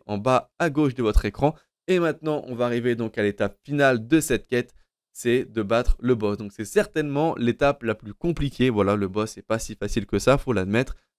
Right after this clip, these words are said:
Et du coup, euh, vous allez devoir battre le boss. Et une fois arrivé dans la zone du loot, il y a un deuxième coffre qui va apparaître.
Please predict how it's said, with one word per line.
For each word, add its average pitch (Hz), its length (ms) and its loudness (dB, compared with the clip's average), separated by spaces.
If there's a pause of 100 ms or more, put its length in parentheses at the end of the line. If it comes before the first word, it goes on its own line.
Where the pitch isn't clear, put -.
(120)
Et 139 100 0
du 117 160 -4
coup, 143 260 -4 (360)
euh, 104 180 2
vous 104 220 -4
allez 107 80 2
devoir 104 320 0
battre 147 320 2
le 139 80 0
boss. 117 420 2
Et 156 360 -4
une 131 120 -6
fois 131 480 -4
arrivé 117 480 -2
dans 110 160 -4
la 98 140 0
zone 120 240 -2
du 107 100 -8
loot, 123 260 -2
il 107 60 -8
y 104 60 -2
a 95 60 -2
un 95 40 -4
deuxième 131 460 -2
coffre 120 320 -2
qui 110 80 -6
va 101 240 0
apparaître. 117 540 -2